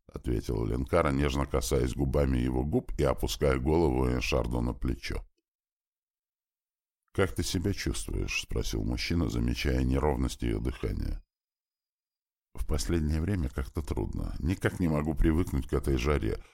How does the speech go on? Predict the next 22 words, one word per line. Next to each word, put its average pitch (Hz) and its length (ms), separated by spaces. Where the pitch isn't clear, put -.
призналась 57 520
женщина 57 500
тихо. - 400
Эншард - 480
коснулся - 480
губами 64 480
её 58 260
лба, 55 340
затем 80 400
поцеловал 65 640
висок, 62 480
угол 73 260
глаза, 65 540
щёку. - 600
Она, 87 280
наконец, 82 540
улыбнулась, 85 540
подставляя 85 580
бледные 76 440
губы 82 300
для 71 140
поцелуя. 62 680